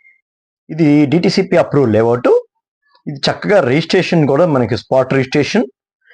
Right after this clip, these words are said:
మీరు హైదరాబాద్ నుంచి విజయవాడ వస్తుండగా నందిగమ నవాబ్పేట అనమాట. ఓల్డ్ హైదరాబాద్ రూటు ప్లస్ ఇది కొత్తగా వేసిన హైదరాబాద్ రూట్కి, రెండు రూట్లకి ఇది కనెక్టివిటీ. ఇది చక్కగా మీకు ఈ రోజు మీరు కన్‌స్ట్రక్షన్ చేసుకునే విధంగా ఈ లేఅవుట్ అనేది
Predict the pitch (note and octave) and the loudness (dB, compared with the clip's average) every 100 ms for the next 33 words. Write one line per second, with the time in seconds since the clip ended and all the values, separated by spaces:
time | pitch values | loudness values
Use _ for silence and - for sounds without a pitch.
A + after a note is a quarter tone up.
0 | - D3 F#3 A2 D#3 G#3 F3+ E3+ D#3+ D#3 | -12 -2 0 2 2 2 2 2 0 -2
1 | - D#3+ A2+ - _ - - C#3 E3+ E3+ | 0 2 0 -4 _ -18 -2 2 4 4
2 | D3+ C3+ D3+ C#3 C#3 C#3+ A#2 B2+ D3+ D#3+ | 2 0 0 0 2 2 2 2 2 2
3 | D3 C3 D3+ B2 C3+ C3+ B2+ A#2 A2 A2 | 0 0 0 0 0 0 -2 -2 0 -2
4 | G#2+ G#3+ A4 _ _ - - - - A2+ | 0 -2 -4 _ _ -20 -20 -20 -6 0
5 | C#3 F#3+ A3 G#3 F3+ D3+ D3+ D#3+ D3+ D3+ | 2 4 4 4 4 2 2 2 2 2
6 | D3 C#3+ G#3+ C4+ - G3 - F3+ D3+ C#3 | 2 2 0 -2 -2 -2 -2 -2 -2 0
7 | D3 D3+ C#3 C3 C3+ B2 B2+ B2 B2+ A#2 | 2 2 2 0 0 0 0 0 0 0
8 | A#2 A#2 A2 C3+ G3+ G#3+ G3+ F3+ E3+ E3 | -2 0 0 2 2 2 0 -4 0 0
9 | B2 A#2+ A#2+ C#3 B2 E3 G#4+ - _ _ | 0 -2 -2 0 0 2 0 -2 _ _
10 | _ _ _ F#3 F3 - D3 F#3 G3+ E3+ | _ _ _ -4 -4 -2 -2 0 2 2
11 | C3+ D3 B2+ A#2+ - - - - E3+ G3 | 2 0 0 0 -2 -6 -12 0 2 4
12 | G3 G3 F3 D#3 D3+ D#3+ E3+ D#3 D3 - | 2 0 0 -2 -2 0 0 0 -2 0
13 | D3+ B2 B2 E3+ F3 C3+ C3 A#2+ C3+ C#3 | 0 0 0 2 2 2 2 2 2 2
14 | C3+ B2+ | 0 0